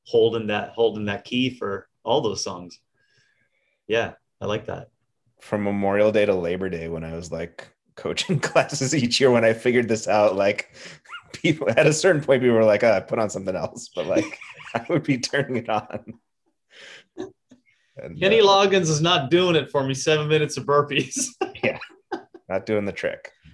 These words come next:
Speaker 2: I'm like, "Well?"
Speaker 1: <laughs> You can't make those chords go up and down in that wind. <laughs> Yeah.
Speaker 2: But yeah, it's, it's, I mean, if you're looking for that,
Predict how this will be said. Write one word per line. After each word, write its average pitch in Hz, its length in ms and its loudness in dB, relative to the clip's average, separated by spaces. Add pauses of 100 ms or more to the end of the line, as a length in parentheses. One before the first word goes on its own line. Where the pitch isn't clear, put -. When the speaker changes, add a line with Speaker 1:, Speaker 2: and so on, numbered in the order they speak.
(140)
Speaker 2:
I'm 82 120 -10
like, 87 200 -2
"Well?" 113 420 0
Speaker 1:
<laughs> - 40 -20
You 220 80 -6
can't 208 380 -2
make 202 180 0
those 185 180 2
chords 202 360 4
go 196 120 0
up - 140 -4
and 160 120 -2
down 156 240 2
in 143 80 -6
that 151 200 -2
wind. 160 500 -4 (380)
<laughs> - 760 -6 (1500)
Yeah. 107 300 -10
Speaker 2:
But 98 80 -12
yeah, 117 220 0
it's, - 200 -6
it's, - 320 -2
I - 40 2
mean, 113 140 2
if 113 100 0
you're 117 100 2
looking 120 300 2
for 113 140 0
that, 98 280 2